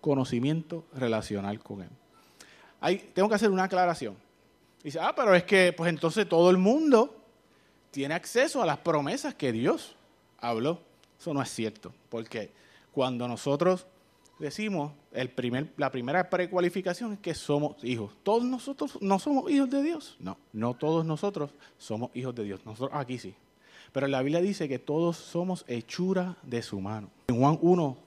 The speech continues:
doce dice, "Pero a todos los que le recibieron, les dio el derecho de sega-, de llegar a ser hijos de Dios, a los que creen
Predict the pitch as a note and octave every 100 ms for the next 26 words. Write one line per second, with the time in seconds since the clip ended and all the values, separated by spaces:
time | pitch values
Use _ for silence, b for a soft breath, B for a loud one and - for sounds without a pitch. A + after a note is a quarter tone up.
0 | - C3 E3+ D#3+ D3+ D#3 C3 A2+ B -
1 | C#3+ C3+ C3 F#3+ A3 A#3+ A3+ G3+ - E3
2 | D#3 D3+ - C3+ B2+ - C3 B2 A2 A2+
3 | C3+ D#3+ D3 G#2 F2 - - - _ b
4 | b b C#3 D3+ B2+ G#2 C#3+ G3 A3+ F3+
5 | D3+ F3+ A#3 D3 B2+ A2+ A#2 G#2+ - C3+
6 | C#3+ C3+ - B B C#3 C#3 D3 G#3+ -
7 | F3 - - A3 A#3 - - G#3+ G#3+ F#3+
8 | B2 A2+ F#2+ G2 G2+ - - b b b
9 | D3 C#3 C3+ - - B2 G#2+ C#3+ D3+ D#3